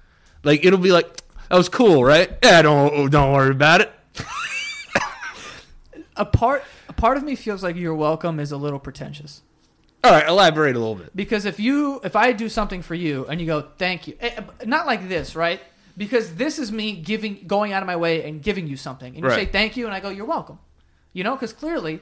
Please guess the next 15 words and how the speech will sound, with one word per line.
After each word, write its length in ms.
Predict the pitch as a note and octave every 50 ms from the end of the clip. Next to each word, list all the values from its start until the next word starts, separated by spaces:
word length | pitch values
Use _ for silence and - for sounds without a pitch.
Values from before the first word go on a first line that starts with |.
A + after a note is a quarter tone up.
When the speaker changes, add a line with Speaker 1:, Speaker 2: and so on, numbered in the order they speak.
| _ -
Speaker 2:
like, 160 | G#3 F#3+ F3+ F#3
whatever. 380 | G3 G#3 A3+ G3+ D#3+ C3+ B2+ - _ _ _ - _ _
But 140 | - G#3+ G#3+
if 100 | G3+ G#3 -
I 540 | A3+ B3 C4 C#4+ D4 D4 D4 D4 D4 C4+ - _ _ _ _ _ _ _ _ _ _ -
did 200 | E3 A#3 A#3 A3 A3+
something 300 | - A3+ A3 G#3+ G#3+ G3
that 180 | F#3 F3 C#3
I 160 | D#3+ F#3+ G#3 G#3+
didn't 180 | A3 G#3 G3
think 160 | - G#3 F3
was 120 | F#3 F3 E3+
a 40 | E3
big 280 | D3 E3+ E3+ D#3 D3 C#3
deal, 460 | E3+ F#3 F3+ D#3 C3 A#2+ A#2+ B2+